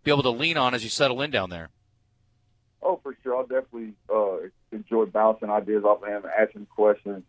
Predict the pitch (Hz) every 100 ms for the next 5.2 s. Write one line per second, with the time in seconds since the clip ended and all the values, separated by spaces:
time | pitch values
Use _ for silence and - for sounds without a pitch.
0 | - 92 101 104 101 92 - 113 98 95
1 | 104 117 107 98 _ 107 107 110 107 104
2 | 98 - 107 110 113 110 147 131 113 107
3 | _ - _ _ 139 131 160 139 123 113
4 | 117 127 131 120 123 117 - 123 123 110
5 | 104 123